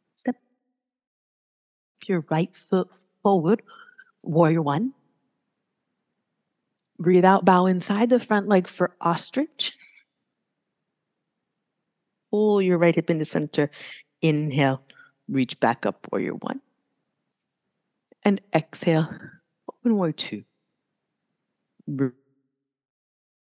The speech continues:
breathe in, reverse. Breathe out up to warrior two. Straighten your front knee. Triangle, fingertips to the inside of the leg.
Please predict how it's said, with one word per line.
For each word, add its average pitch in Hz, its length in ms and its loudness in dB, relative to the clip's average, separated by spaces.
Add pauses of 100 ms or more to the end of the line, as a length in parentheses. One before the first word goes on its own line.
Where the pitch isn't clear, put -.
(100)
breathe 143 320 -4
in, 156 220 -4 (440)
reverse. 135 680 -6 (1900)
Breathe 214 300 0
out 208 180 4
up 208 180 -2
to - 120 -2
warrior 175 440 2
two. 247 800 -2 (420)
Straighten 190 360 -4
your 180 80 -4
front 180 460 -4
knee. 180 180 -2 (320)
Triangle, 240 540 0
fingertips 254 640 -4
to - 160 -6
the 160 260 -8
inside 175 800 0
of 135 60 -4
the 135 100 4
leg. 185 500 -2